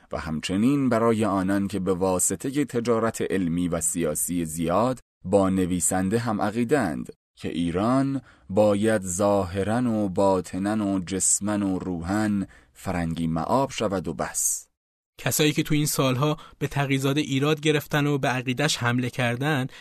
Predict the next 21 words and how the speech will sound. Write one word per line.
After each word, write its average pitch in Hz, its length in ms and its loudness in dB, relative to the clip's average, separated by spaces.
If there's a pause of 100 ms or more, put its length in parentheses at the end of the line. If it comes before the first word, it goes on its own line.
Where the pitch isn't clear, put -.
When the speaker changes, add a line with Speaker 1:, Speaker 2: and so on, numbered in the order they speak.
(140)
Speaker 2:
هیچ - 360 0
وقت 196 280 4
از 151 240 -2
مطالب 143 460 0
قبل 135 280 0
از 131 100 -2
جملهٔ 131 340 0
معروفش 131 500 -2
حرفی 143 300 0
نزدن 117 480 -2 (320)
که 139 120 -8
دیدگاه 127 460 0
اون 151 200 0
کاملاً 127 500 0
روشن 127 520 0
و 120 180 -2
مشخص 113 600 -4
بشه. - 320 -6 (520)
با 117 140 0
این 120 160 0
حال، 131 240 0